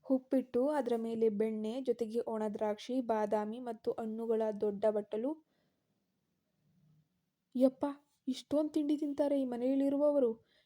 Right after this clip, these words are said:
ಎಂದು ಅವಳು ಅಚ್ಚರಿಯಿಂದ ಯೋಚನೆ ಮಾಡ್ತಾನೆ ಇದ್ಲು. "ಯಾಕಮ್ಮ ಹಾಗ್ ನೋಡ್ತಿದ್ಯಾ? ಚಹಾ ತರಲೆ?" ಅಂದ್ರು ಸಾವಿತ್ರಮ್ಮನವರು.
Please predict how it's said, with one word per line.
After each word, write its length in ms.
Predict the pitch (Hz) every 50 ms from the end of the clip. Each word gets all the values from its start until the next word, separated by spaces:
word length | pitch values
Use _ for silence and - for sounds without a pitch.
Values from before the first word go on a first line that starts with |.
| _ -
ಎಂದು 280 | 240 233 226 220 233 240
ಅವಳು 360 | - - 240 233 226 233 247
ಅಚ್ಚರಿಯಿಂದ 640 | 247 - 254 226 - _ - 240 214 214 208 202 202
ಯೋಚನೆ 380 | 220 226 226 214 214 - 220 226
ಮಾಡ್ತಾನೆ 520 | 247 254 254 247 240 254 254 233 226 226
ಇದ್ಲು. 220 | 226 220 220 220 262 _ _ _ _ _ _ _ _ _ _ _ _ _ _ _ _ _ _ _ _ _ _ _ _ _ _ _ _ _ _ _ _ _ _ _ _ _ _ _ _ _ _ _ _ _ -
"ಯಾಕಮ್ಮ 580 | 247 233 220 208 214 214 - 269 254 - 233 226 226 226 - _ -
ಹಾಗ್ 260 | 240 226 220 220 226
ನೋಡ್ತಿದ್ಯಾ? 520 | 240 247 247 247 - 262 220 233 269 277 294 - _ _ _ _ _
ಚಹಾ 360 | - - 247 240 226 226 240
ತರಲೆ?" 380 | 262 - 294 277 262 247 240 226
ಅಂದ್ರು 240 | 220 214 220 226 247
ಸಾವಿತ್ರಮ್ಮನವರು. 920 | - - 277 269 269 269 269 269 240 220 220 214 220 214 208 - - _